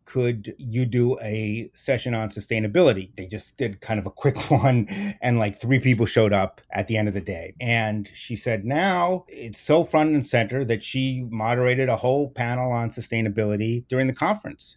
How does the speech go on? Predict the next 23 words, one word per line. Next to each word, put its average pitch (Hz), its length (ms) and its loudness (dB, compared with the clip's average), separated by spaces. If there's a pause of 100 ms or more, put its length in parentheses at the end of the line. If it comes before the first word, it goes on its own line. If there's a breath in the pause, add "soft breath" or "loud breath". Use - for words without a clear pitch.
And, 117 680 -4
um, 113 580 -6
it 117 60 -6
just 127 200 -2
shows 170 200 6
how 127 100 6
the 110 80 2
mindset 117 720 0
has 104 180 -6
shifted 110 580 -6
so 127 360 0
much 123 560 0
that 101 300 -4 (180 soft breath)
it's 104 160 -10
kinda 113 220 0
gone 110 400 -2
from 107 260 -4
this - 420 -10
also 123 320 4
ran 107 300 0
to 101 40 -10
something 110 300 -6
that's, 98 300 -8